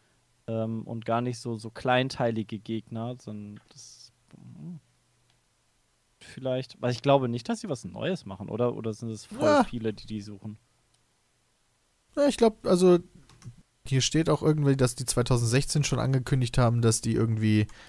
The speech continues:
Speaker 2: äh, das Rollen-, das, äh, Strategiespielgenre sch-, ähm, revolutionieren wollen und das Mobile dafür die richtige Plattform ist.
Speaker 1: Mhm.
Speaker 2: Vielleicht machen sie auch was komplett Neues.
Speaker 1: Man muss ja halt immer vorstellen, was,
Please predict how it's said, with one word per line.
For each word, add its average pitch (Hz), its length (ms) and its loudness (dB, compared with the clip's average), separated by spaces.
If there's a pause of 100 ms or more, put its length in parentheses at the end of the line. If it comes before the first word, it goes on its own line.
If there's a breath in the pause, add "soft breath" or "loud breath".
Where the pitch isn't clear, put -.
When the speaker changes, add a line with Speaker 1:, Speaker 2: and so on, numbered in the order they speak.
(520 loud breath)
Speaker 2:
äh, 104 300 2
das - 420 0
Rollen-, 127 380 4
das, - 260 2
äh, 110 120 6
Strategiespielgenre 143 1000 4
sch-, - 220 -2
ähm, 113 380 2
revolutionieren 120 800 2
wollen 170 260 8
und 123 200 0
das 117 180 2
Mobile 139 400 6
dafür 117 460 4
die 110 260 2
richtige 104 400 0
Plattform - 500 -4
ist. - 280 -10 (440 soft breath)
Speaker 1:
Mhm. 92 380 -14 (120)
Speaker 2:
Vielleicht 104 280 0
machen 123 160 4
sie 131 100 0
auch 131 100 0
was 131 140 -2
komplett - 320 -2
Neues. 107 420 -2 (1800 soft breath)
Speaker 1:
Man 117 120 -4
muss 135 140 -4
ja 175 80 6
halt 147 140 6
immer 139 180 0
vorstellen, 143 540 2
was, 135 180 0